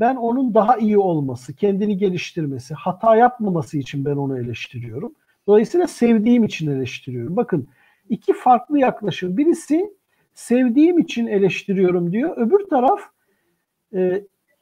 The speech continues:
eleştiriyor çünkü sevmiyor. Sevseydi eleştirmezdi diye bakıyor. Çünkü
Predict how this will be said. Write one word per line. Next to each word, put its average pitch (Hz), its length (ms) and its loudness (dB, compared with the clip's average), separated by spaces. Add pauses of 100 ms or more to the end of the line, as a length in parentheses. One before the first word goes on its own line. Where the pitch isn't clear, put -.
(100)
eleştiriyor 302 840 2
çünkü 294 360 2
sevmiyor. 151 720 4
Sevseydi 302 640 2
eleştirmezdi 208 1000 2
diye 131 220 -2
bakıyor. 117 360 -12 (400)
Çünkü 311 440 -2